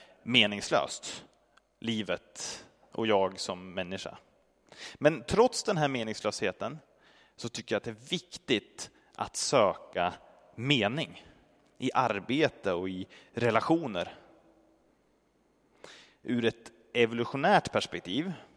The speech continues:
som jag tror på, så förklarar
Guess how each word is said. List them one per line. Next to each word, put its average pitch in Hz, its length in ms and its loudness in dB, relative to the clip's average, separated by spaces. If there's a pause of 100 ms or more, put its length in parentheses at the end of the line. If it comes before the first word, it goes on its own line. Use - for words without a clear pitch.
(680)
som 101 260 -4
jag 139 120 4
tror 127 220 -2
på, 160 300 0 (1000)
så 131 560 4 (600)
förklarar 127 960 4